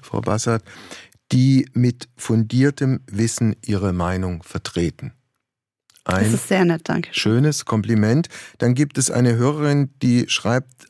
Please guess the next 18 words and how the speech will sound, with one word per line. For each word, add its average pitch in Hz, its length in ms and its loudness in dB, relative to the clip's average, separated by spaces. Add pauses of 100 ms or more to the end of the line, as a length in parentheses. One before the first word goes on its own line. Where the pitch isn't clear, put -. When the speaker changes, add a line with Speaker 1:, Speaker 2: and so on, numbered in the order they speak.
(120)
Speaker 1:
in 110 220 0
Kanada 143 840 0
habe 120 260 -2
sie 117 100 -2
erfahren, 113 640 0 (520)
dass 120 420 -2 (140)
Indianer 117 720 2
dort 120 480 -4
als 113 340 -4
First - 640 -2
Nation 113 760 0 (100)
People 92 460 -2
bezeichnet 78 680 -6
werden. 85 380 -6
Kannten - 320 -4
Sie 131 160 -2
diesen 123 240 -2
Ausdruck? 127 480 -8